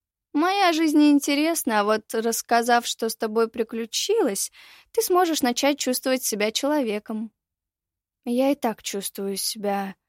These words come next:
«Нет, если боишься прошлого, как огня.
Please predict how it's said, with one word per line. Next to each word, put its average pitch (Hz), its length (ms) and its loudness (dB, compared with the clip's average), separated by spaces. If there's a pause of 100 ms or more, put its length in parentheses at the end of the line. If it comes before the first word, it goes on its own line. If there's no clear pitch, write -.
(420)
«Нет, 277 480 2 (320)
если 247 280 2
боишься 262 400 2
прошлого, 277 480 0
как 226 180 -2
огня. 220 460 -2